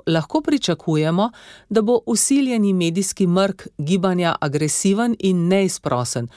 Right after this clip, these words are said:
dokler strici ne bi ocenili, da grožnje ni več. Če v Povežimo Slovenijo s svojim nastopom mislijo resno in očitno to res drži,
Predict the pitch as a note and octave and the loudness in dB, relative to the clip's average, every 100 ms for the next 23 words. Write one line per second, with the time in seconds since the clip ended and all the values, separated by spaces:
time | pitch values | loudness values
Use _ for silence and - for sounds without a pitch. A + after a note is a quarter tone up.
0 | - _ E3+ C4 D4 C4+ A#3 - F#3+ F#3+ | -20 _ 0 0 2 -2 -2 -2 0 0
1 | G#3+ D#3 C#3 F3+ - D#3+ C3+ C3 F#3 A#3+ | 0 0 0 -2 -4 -4 -4 0 0 0
2 | A#3 - F3 G3 E3+ C3+ B2+ D3 C#3+ C#3+ | -2 -6 -2 0 0 0 -2 -2 -2 0
3 | B2+ A#2 - - _ _ _ _ _ _ | -2 -2 -6 -10 _ _ _ _ _ _
4 | - - - - _ _ _ _ - A3+ | -20 -20 -20 -20 _ _ _ _ 0 2
5 | G3 - F#3 F3+ F#3 C#4 C#4+ C#4 C4+ - | 2 0 -2 0 2 2 2 0 -2 0
6 | C4+ A#3+ E3+ D3+ B2+ A2+ - - F3+ F#3 | 0 2 2 0 -4 -6 -6 -2 0 2
7 | A3 C4+ E3+ - F3 D#3 B3 A3+ B3+ - | 2 0 -2 -2 0 0 0 0 0 0
8 | G#3 D#3+ D#3+ G#3+ - C3 A#2+ - D#3 - | 0 2 2 0 0 -6 -8 -4 -4 -2
9 | C#3+ - F3 F3+ E3+ D#3 C#3+ C3+ B2+ B2+ | -4 -2 -2 0 -2 0 0 0 -2 -4
10 | A#2+ F3 | 0 -2